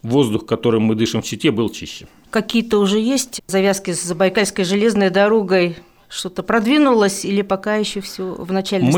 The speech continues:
Speaker 2: стадии?
Speaker 1: начали общаться. По крайней мере, мы начали общаться. Забайкальская железная дорога, ну и вообще российские железные дороги, это же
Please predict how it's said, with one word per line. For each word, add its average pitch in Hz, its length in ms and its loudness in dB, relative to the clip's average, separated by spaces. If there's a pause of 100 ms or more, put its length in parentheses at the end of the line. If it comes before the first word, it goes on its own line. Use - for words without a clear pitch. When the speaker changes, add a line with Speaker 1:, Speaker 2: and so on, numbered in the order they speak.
(120)
Speaker 2:
стадии? - 120 0
Speaker 1:
начали 147 440 2
общаться. - 560 -2 (300)
По 120 80 -2
крайней 123 260 2
мере, 160 220 4
мы 120 100 4
начали 127 300 2
общаться. 123 440 0
Забайкальская 123 600 0
железная 123 260 2
дорога, 156 180 4
ну 139 100 4
и 151 60 6
вообще 127 340 2
российские 110 500 0
железные 110 400 0
дороги, 135 300 4
это 107 140 -2
же 92 300 -4